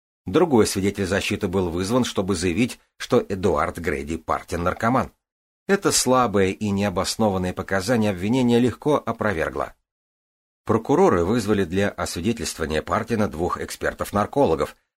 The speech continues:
врачей, лечащих наркоманов, которые пришли в суд и показали,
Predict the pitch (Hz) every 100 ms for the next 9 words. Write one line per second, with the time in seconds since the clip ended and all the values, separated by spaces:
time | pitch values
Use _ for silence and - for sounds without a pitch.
0 | - 92 95 - 139 101 107 110 98 -
1 | 110 - 123 90 73 - - - 87 82
2 | 87 - 82 - 95 82 - - 71 80
3 | 107 123